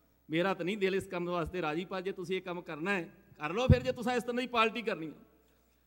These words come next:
ਆ ਹੁਣ ਨੌਕਰਾਂ ਨੂੰ ਦੇ ਕੇ ਆਰਡਰ ਮੰਗਾਇਆ, ਸ਼ਰਾਬ ਦਾ ਪੀਪਾ ਬਾਬਾ ਬਿਧੀ ਚੰਦ ਸਾਹਿਬ ਨੂੰ ਨਾਲ ਘੱਲਤਾ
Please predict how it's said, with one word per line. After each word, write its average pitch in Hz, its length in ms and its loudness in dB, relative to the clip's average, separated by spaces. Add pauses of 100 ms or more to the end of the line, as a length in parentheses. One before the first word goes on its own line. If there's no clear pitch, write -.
(220)
ਆ - 120 12
ਹੁਣ 277 280 4 (640)
ਨੌਕਰਾਂ 320 560 4
ਨੂੰ 359 160 -2
ਦੇ 302 140 4
ਕੇ 294 200 -2
ਆਰਡਰ 277 460 4 (720)
ਮੰਗਾਇਆ, 226 540 4
ਸ਼ਰਾਬ 220 500 4
ਦਾ 233 180 8
ਪੀਪਾ 220 420 2
ਬਾਬਾ 185 280 2
ਬਿਧੀ 233 220 -2
ਚੰਦ 220 200 -2
ਸਾਹਿਬ 220 200 -2
ਨੂੰ 220 160 0
ਨਾਲ 190 220 2 (120)
ਘੱਲਤਾ 185 480 0